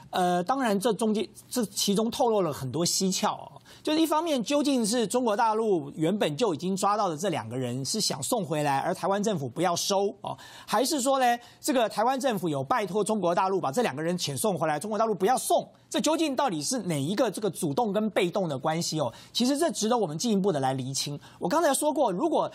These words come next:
是因为台湾政府不收，而这个时候过了一个月忽然要收，这当然就透露了不，不寻常的讯息。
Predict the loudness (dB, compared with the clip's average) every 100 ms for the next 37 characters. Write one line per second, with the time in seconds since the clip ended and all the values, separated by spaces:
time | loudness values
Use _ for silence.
0 | -12 -4 -2 0 0 2 2 2 0 2
1 | 2 0 0 0 2 0 -2 -2 0 0
2 | 0 0 0 2 2 2 0 2 0 0
3 | 0 2 2 0 0 -2 -2 -2 0 2
4 | 2 2 0 0 2 2 2 0 -2 -2
5 | -4 0 0 2 2 0 -2 0 0 2
6 | 0 -2 -6